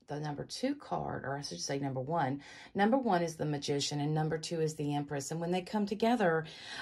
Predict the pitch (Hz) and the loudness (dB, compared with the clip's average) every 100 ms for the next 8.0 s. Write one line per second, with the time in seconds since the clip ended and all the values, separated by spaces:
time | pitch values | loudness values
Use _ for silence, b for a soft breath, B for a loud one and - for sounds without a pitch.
0 | B 175 170 165 165 - 175 165 - 185 | B 8 8 4 -2 0 2 2 0 2
1 | 180 170 180 202 156 143 143 B B - | 2 2 0 0 0 0 -2 B B -2
2 | 185 165 156 - 143 - 156 160 147 135 | 2 4 2 0 0 2 2 2 0 0
3 | - 143 - 180 156 156 - 147 151 151 | -2 -6 -2 2 2 2 -2 -2 0 2
4 | 160 165 165 151 147 165 156 143 143 B | 2 2 0 -2 -2 -2 0 -2 -4 B
5 | B B B 156 151 143 135 160 170 156 | B B B 0 2 0 0 4 4 2
6 | - - - 151 226 220 208 175 160 170 | -2 -8 -6 4 6 6 2 -2 -4 0
7 | 190 180 156 156 170 170 156 143 143 | 2 4 2 2 4 6 4 2 -2